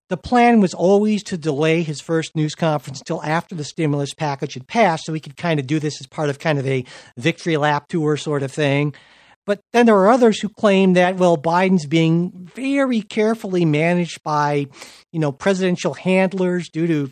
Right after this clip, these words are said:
well, history of verbal gaffes, which is obvious, or of more concern, some people on the right say, well, diminishing cognitive abilities. And Ken and Trey focused on this specifically, and Ken actually had an interesting argument. He said it,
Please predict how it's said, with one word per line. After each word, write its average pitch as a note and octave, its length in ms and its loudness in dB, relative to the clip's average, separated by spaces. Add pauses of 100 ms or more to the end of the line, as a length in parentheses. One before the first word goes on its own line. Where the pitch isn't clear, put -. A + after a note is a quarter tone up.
(140)
well, C#3 300 -14
history F#3 360 -2
of C3+ 80 -2
verbal C#3 280 0
gaffes, C3+ 320 -4
which C#3+ 160 -16
is C#3 140 -14
obvious, D3+ 520 0 (440)
or F3+ 340 2 (140)
of D3+ 120 -2
more G#3+ 240 4
concern, C#3+ 680 0 (220)
some F3+ 260 2
people E3 540 -2
on D3 260 -2
the C#3+ 80 -4
right C#3+ 380 -2
say, D3 200 -2
well, D3 140 -2
diminishing D#3 760 2
cognitive E3 760 -4
abilities. C3+ 760 -12
And F#3 260 0 (720)
Ken D4 180 2
and C4 140 4
Trey A3+ 260 4
focused G#3+ 540 0
on F3+ 140 2
this F3 180 -2
specifically, E3 800 -4
and F#3 240 -4
Ken D#4 160 0
actually G#3 360 0
had D#3+ 100 -2
an D#3+ 60 0
interesting E3+ 400 -2
argument. E3+ 400 0
He F3+ 80 -12
said F#3+ 280 2 (460)
it, G#3+ 160 -6